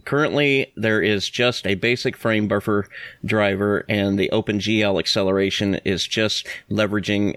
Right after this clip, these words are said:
L L V M pipe." Uh, and then I have an update. "It turns out the first triangle appears to be from their M one N one based environment and not a proper Linux driver stack quite yet."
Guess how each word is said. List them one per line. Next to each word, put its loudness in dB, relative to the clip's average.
L 2
L 2
V 2
M 0
pipe." -4
Uh, 0
and 2
then 2
I 0
have 0
an 0
update. 0
"It -4
turns 0
out 0
the -10
first -2
triangle 2
appears 0
to -2
be 2
from 0
their 0
M 2
one 2
N 0
one 2
based 0
environment 0
and 2
not 2
a 0
proper -2
Linux 0
driver -2
stack -4
quite -2
yet." -4